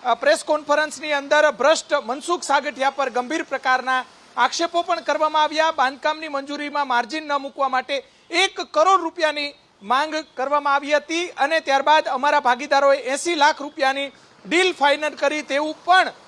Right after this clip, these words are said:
અ, જે ટી ડી પટેલ છે, એક અગ્રણી બિલ્ડર છે, તેમના દ્વારા કહેવામાં આવ્યું. ડીલ ફાઇનલ જેરામ એચ કુંડલિયા છે,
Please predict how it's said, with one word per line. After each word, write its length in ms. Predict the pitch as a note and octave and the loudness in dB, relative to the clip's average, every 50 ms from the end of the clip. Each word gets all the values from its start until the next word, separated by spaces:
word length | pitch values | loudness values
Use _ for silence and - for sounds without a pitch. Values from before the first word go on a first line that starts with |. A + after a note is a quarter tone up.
| - - - - - | -20 -20 -20 -10 -2
અ, 240 | B3 B3+ C4+ C#4 C#4 | 0 2 4 2 2
જે 360 | G#3+ D4 D#4 D#4+ E4 D#4+ C#4+ - E4 | 0 0 0 0 0 0 -2 -8 -8
ટી 120 | - D4 D#4+ | -6 -2 2
ડી 120 | F#4+ G4 | 2 2
પટેલ 400 | F#4+ - F4 - - E4 D#4 D#4+ | 4 2 0 2 2 0 0 0
છે, 140 | D4+ D#4 D#4 | 0 0 0
એક 360 | E4 F4 - C4 D4+ D#4 - | 0 0 -2 -2 -4 -2 0
અગ્રણી 380 | E4 C4+ A3+ C#4+ D4+ D4+ D4+ C#4+ | -2 -2 0 0 -2 -2 -2 -4
બિલ્ડર 360 | C#4+ C4 C4+ C4 D4 D4+ D4+ | -6 -8 -2 2 2 2 2
છે, 140 | - D#4 D#4 | 2 -4 -6
તેમના 260 | D#4 D4 C#4 C#4 C#4 | -6 -6 -4 -4 -2
દ્વારા 280 | C4 C4 C4+ C#4 C#4+ C#4+ | 0 2 2 2 2 0
કહેવામાં 420 | - C4 B3+ C4 C4+ C#4 C4+ C4 | 0 -4 -2 -2 -2 0 2 2
આવ્યું. 340 | C4+ C#4 C#4+ E4 E4+ E4 - - - - - - - | 2 0 0 -4 -6 -6 -8 -14 -20 -20 -20 -12 -4
ડીલ 240 | F#3 D#4+ F4+ F#4 - | -2 0 0 0 0
ફાઇનલ 840 | - C#4 C#4+ C#4+ D#4 D#4 D#4+ E4 D#4+ D#4+ D#4+ D#4 D#4 - - A3 | 0 2 2 2 2 0 2 2 2 2 2 0 -2 -2 -4 -6
જેરામ 480 | F3+ G#3 B3+ C4+ D4+ E4 E4+ F4+ F4+ - - | -4 0 2 2 4 4 2 0 -4 -10 0
એચ 300 | - C#4 D4+ D4 - D#4 | 2 2 2 2 -2 -10
કુંડલિયા 640 | C4+ - - C4 B3+ C#4 D#4+ E4+ D#4+ D#4+ D#4 D#4 D#4 | -12 -10 -10 -10 -4 -2 -2 -2 2 2 2 2 2
છે, 340 | - - - C4+ D4 D4+ C#4+ | 0 -4 -6 -4 -4 -4 -6